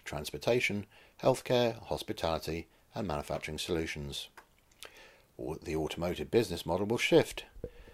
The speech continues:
Data is becoming the lifeblood of the automotive industry.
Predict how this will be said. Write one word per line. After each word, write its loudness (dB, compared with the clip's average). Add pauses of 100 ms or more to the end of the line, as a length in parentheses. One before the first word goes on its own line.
(200)
Data 6
is -2
becoming -4
the 0
lifeblood 2
of -8
the -4
automotive -6
industry. -8